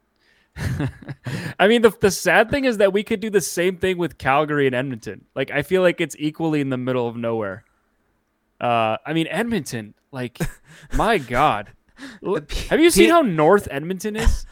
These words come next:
Speaker 2: P C Main just said, "This is Lake Havasu, but for Canadians stuck in iceberg hell."
Speaker 1: <laughs> Uh, I mean, there's a reason that all the biggest cities in Canada are, like,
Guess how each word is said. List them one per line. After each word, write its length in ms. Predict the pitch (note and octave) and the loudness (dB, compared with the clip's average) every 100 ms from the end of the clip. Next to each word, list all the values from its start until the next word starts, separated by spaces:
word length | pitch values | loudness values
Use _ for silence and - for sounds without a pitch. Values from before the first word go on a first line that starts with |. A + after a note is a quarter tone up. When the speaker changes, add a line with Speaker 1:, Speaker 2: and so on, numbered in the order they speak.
| - - | -20 -4
Speaker 2:
P 160 | G3+ | -2
C 200 | G3 B3+ | 0 -2
Main 220 | A#3 G3+ G3 | 2 2 2
just 140 | F3+ | 2
said, 180 | F#3 D#3 | 0 2
"This 200 | D3 - | 2 0
is 160 | E3 C3 | -2 2
Lake 180 | D3 | 0
Havasu, 580 | C3+ B2+ C3 C3+ - C3+ | 2 4 4 2 0 -2
but 160 | B2 G2 | -2 -4
for 120 | C#3 | -4
Canadians 540 | C#3 C3+ A#2+ B2+ B2 | -2 -2 -2 -2 -4
stuck 260 | - B2 A2+ | -4 -6 -6
in 100 | A#2+ | -8
iceberg 460 | G#2 A2 - A#2 G#2+ | -6 -8 -6 -8 -6
hell." 360 | G#2+ G2 G#2 _ _ _ _ - | -8 -8 -10 _ _ _ _ -4
Speaker 1:
<laughs> 40 | - - - D3 - - - _ _ - - - - - _ | 0 2 0 -6 -14 -18 -20 _ _ -20 -18 -18 -20 -20 _
Uh, 360 | - C3 A#2+ A2 | -8 -4 -6 -8
I 100 | - | -6
mean, 260 | D#3 E3+ D3+ | -2 -2 -2
there's 240 | D3 E3+ G#3+ | 0 0 2
a 80 | G3 | 2
reason 460 | D3 D3+ D#3+ E3 | 2 -2 -2 -4
that 160 | D3 - | -4 -4
all 180 | C3 C#3 | -4 -4
the 80 | |
biggest 400 | C3+ C3 C3+ A#2+ | -4 -4 -4 -6
cities 300 | B2 B2 B2+ | -8 -10 -10
in 60 | B2+ | -12
Canada 640 | - A2 A#2 B2 C3 C3 - | -12 -10 -8 -4 -2 -2 -4
are, 200 | B2 A#2+ | -8 -4
like, 280 | A#2 A2 | -4 -6